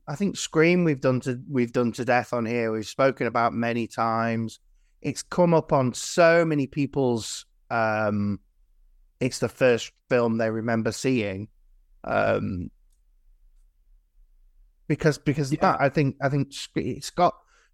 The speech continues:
Speaker 1: again, we did the episode on this, but the legacy that this holds of, of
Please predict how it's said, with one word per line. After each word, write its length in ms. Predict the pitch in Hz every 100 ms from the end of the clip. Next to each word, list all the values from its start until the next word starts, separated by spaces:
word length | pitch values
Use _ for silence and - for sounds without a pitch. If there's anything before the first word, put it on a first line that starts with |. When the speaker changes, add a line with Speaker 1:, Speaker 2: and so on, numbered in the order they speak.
| _
Speaker 1:
again, 300 | 165 214 214
we 120 | 202
did 200 | 180 180
the 100 | 175
episode 400 | 175 180 165 151
on 140 | 131 123
this, 160 | 117
but 160 | - 110
the 80 | 135
legacy 500 | 170 175 180 - 131
that 200 | 120 120
this 260 | 151 131
holds 600 | - 135 135 120 107 101
of, 260 | 113 110 104 _ _ _ _ -
of 320 | 127 110